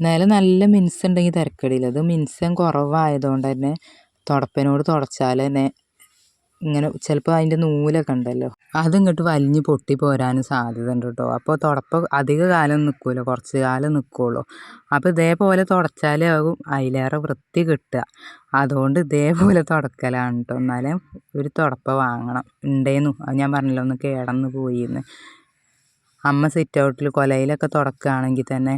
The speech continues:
ആ ചൂലെടുത്ത് അടിച്ചു വരികയൊക്കെ തുടക്കൽ. എന്നാൽ നല്ലോണം ഒരു വൃത്തി കിട്ടും ട്ടോ.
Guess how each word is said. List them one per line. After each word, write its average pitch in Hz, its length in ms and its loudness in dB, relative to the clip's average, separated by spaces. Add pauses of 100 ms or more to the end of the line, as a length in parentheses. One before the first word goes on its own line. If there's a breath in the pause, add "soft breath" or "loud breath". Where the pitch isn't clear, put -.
(180)
ആ - 120 -6 (220)
ചൂലെടുത്ത് 143 720 -2
അടിച്ചു 135 360 -4
വരികയൊക്കെ 131 320 -2
തുടക്കൽ. 123 440 -6
എന്നാൽ 123 260 -4
നല്ലോണം 131 520 -4
ഒരു 151 120 -4
വൃത്തി 143 380 -6
കിട്ടും 127 360 -8
ട്ടോ. 123 140 -4